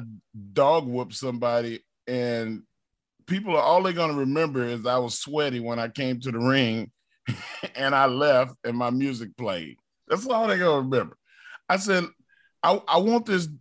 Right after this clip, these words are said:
I wanna do some stuff to this guy, and I want him to, to, to keep pulling himself up on the ropes. Just, just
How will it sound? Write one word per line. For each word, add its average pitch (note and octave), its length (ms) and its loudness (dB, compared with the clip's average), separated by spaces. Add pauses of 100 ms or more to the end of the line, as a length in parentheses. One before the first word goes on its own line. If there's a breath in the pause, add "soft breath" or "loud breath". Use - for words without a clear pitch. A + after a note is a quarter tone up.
I E3 120 4
wanna G#3 240 4
do E3+ 320 -2
some E3 220 -6
stuff D#3 320 0
to D#3+ 100 -4
this D3+ 160 -6
guy, C#3+ 300 2
and C3+ 100 -2
I C#3+ 80 2
want F3+ 300 -2
him D#3 380 -2
to, B2 140 -10 (420)
to, C#3 120 -6
to B2+ 400 -6 (500 soft breath)
keep A#3 360 2
pulling G3 360 4
himself E3+ 500 2
up D#3 200 2
on D3 160 2
the C3+ 60 0
ropes. G#2+ 580 -4 (520)
Just, A3 320 -6
just - 320 -6